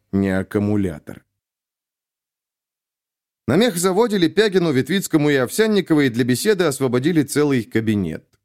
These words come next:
Перед сотрудниками милиции сидели, ёрзая, двое рабочих – Тех самых молодых парней, что накануне патрулировали в качестве дружинников парк авиаторов. «Что-то необычное за время патрулирования заметили?»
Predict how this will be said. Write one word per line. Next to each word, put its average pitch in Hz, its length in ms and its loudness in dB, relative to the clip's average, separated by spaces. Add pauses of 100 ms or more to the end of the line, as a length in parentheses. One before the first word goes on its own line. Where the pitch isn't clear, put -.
(200)
Перед 127 240 2
сотрудниками 117 680 -2
милиции 135 580 0
сидели, 127 480 0
ёрзая, 147 500 0
двое 165 220 0
рабочих – 165 480 -2 (360)
Тех 110 220 0
самых 123 280 -2
молодых 104 400 0
парней, 135 340 0
что 117 180 -2
накануне 135 420 -2
патрулировали 113 640 -2
в 95 60 -4
качестве 104 420 -2
дружинников 104 720 -2
парк 87 300 -4
авиаторов. 92 600 -4 (1300)
«Что-то 120 360 0
необычное 120 600 -2
за 95 100 -2
время 107 260 -2
патрулирования 101 680 -2
заметили?» 92 560 -4